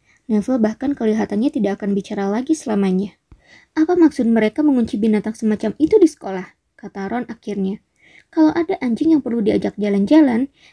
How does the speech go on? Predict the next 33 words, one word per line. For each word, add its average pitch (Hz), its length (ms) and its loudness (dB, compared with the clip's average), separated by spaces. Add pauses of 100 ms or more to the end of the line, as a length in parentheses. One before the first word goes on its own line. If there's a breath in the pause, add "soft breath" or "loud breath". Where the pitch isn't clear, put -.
nah, 208 300 -4 (320 soft breath)
anjing 349 340 4
yang 320 80 4
tadi 277 320 4
itu." 277 220 -4 (800)
Hermione 277 480 2
sudah 233 180 -2
mendapatkan 208 540 0
kembali 202 420 -2
napas 220 320 -2
dan 226 220 -2
kegalakannya. 202 680 -4 (840)
"Kalian 320 400 8
ini 320 160 -2
tidak 254 320 0
ada - 80 0
yang 240 80 -4
memakai 233 320 -4
mata 226 260 -6
kalian 247 460 2
ya?" 208 180 -6 (160)
bentaknya. 196 560 -8 (480)
"Apa 381 240 -4
kalian 320 240 6
tidak 294 240 2
melihat 220 400 -2
dia 214 240 -2
berdiri 202 400 0
di 214 80 0
mana?" 208 400 -2 (800)
"Lantai?" 226 560 0 (320)
Harry 247 160 -2
menebak. 220 480 0